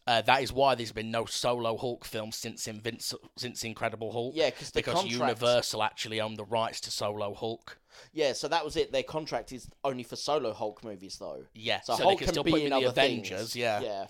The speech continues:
Speaker 1: Um, so they gave it a hundred thirty million, um, but it wasn't just that, because fair enough, they were probably willing to take that chance. Then you've got to realise this came up in a,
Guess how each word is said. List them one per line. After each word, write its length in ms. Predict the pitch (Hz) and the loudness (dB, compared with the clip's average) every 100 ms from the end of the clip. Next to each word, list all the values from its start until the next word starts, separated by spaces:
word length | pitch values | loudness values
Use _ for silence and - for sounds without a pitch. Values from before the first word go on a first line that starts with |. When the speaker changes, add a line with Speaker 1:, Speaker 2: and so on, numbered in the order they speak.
| - - - - | -14 -20 -14 0
Speaker 1:
Um, 380 | 139 135 135 131 - - - - | 4 4 2 -2 -14 -16 -16 -12
so 160 | - 143 | -2 2
they 140 | 123 | 2
gave 220 | - 175 | 2 2
it 40 | 190 | 2
a 60 | |
hundred 240 | 190 180 170 | 0 -2 0
thirty 200 | 165 156 | 2 2
million, 460 | 143 107 110 139 - - - _ _ - | 0 -2 -4 -6 -10 -20 -20 _ _ 2
um, 480 | 127 127 123 123 - - | 4 6 4 2 -4 0
but 420 | - 147 110 120 - | 6 6 6 0 -6
it 80 | 113 | -6
wasn't 260 | 147 175 156 | -4 -6 -6
just 240 | 156 127 | -6 0
that, 240 | 127 113 | 0 0
because 280 | - - 143 | -4 -8 -8
fair 260 | - 202 190 | 0 4 4
enough, 160 | 135 | 4
they 100 | - | 2
were 60 | 123 | 0
probably 240 | - 147 | 0 -2
willing 160 | 139 131 | -2 -4
to 100 | - | -4
take 220 | - 135 | -2 -2
that 160 | 110 - | -2 -6
chance. 340 | 113 98 - - - - - | -6 -6 -8 -18 -20 -20 -4
Then 360 | 117 156 170 | 4 4 4
you've 80 | 151 | 2
got 120 | 151 | 2
to 60 | 131 | 2
realise 320 | 143 120 107 | 2 2 2
this 200 | - - | -2 -4
came 280 | - 170 160 | -2 0 0
up 140 | - | 0
in 100 | 131 | 0
a, 100 | 107 | -2